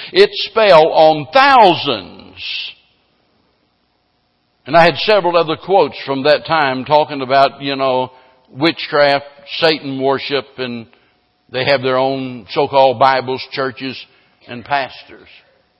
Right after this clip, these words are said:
And so it just so happened last week, not even looking for it, I clicked on a certain, uh, news website, and it had an article there about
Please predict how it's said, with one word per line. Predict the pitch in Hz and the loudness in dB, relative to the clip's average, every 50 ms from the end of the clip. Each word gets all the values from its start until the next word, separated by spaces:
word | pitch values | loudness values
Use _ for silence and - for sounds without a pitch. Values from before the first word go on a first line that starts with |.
| _ _ _ _ _ _ _ _ _ - _ _ _ _ _ _ _ _ _ _ _ _ _ | _ _ _ _ _ _ _ _ _ -20 _ _ _ _ _ _ _ _ _ _ _ _ _
And | - 165 170 156 | -8 -8 -8 -8
so | - - 202 190 175 165 151 - - - - | -6 0 2 4 4 2 0 -2 -8 -16 -16
it | - 160 170 160 | -12 -10 -10 -8
just | 131 - 285 - - | -6 -6 -6 -6 -6
so | - 220 220 214 180 | -2 0 0 0 2
happened | 190 220 214 180 139 165 156 156 | 2 0 0 0 0 -4 -4 -2
last | 156 160 170 196 233 220 - - - 185 | 2 2 4 2 2 0 -4 -8 -6 -4
week, | 185 170 131 139 | -4 -4 -4 -2
not | 151 160 185 185 | 0 0 0 0
even | 196 190 175 160 | -2 -6 -6 -6
looking | 160 180 202 - - 143 131 113 | -2 -2 -4 -2 -4 -8 -10 -6
for | 117 147 151 156 151 | -4 -2 0 0 0
it, | 139 | 0
I | 135 127 | -2 -2
clicked | - - 170 185 190 - - | -4 -6 -8 -8 -10 -8 -4
on | 170 165 156 147 | -4 -4 -4 -4
a | 135 | -8
certain, | 123 - 175 180 170 131 147 147 135 - _ - _ _ _ _ _ _ | -8 -6 -6 -6 -6 -8 -10 -12 -14 -14 _ -20 _ _ _ _ _ _
uh, | - 131 135 131 127 - | -8 -6 -4 -4 -6 -8
news | 139 143 165 202 220 208 156 135 117 98 | -8 -6 -6 -6 -4 -6 -8 -10 -10 -12
website, | 123 123 135 131 123 117 113 - - 156 135 135 143 160 175 160 | -6 -2 -2 -2 -2 -4 -8 -12 -6 -4 -2 0 0 -2 -2 -4
and | 147 135 131 127 | -6 -8 -8 -6
it | 131 127 | -8 -4
had | 131 165 170 151 | -2 -2 -2 -2
an | 143 139 - | -4 -6 -2
article | - 160 185 214 202 185 156 - 131 127 120 117 | 0 2 4 4 2 0 -4 -4 -4 -6 -6 -4
there | 104 120 117 117 123 139 - | -4 -2 0 0 0 0 2
about | 131 131 131 123 147 151 156 160 | 2 0 2 2 2 4 4 4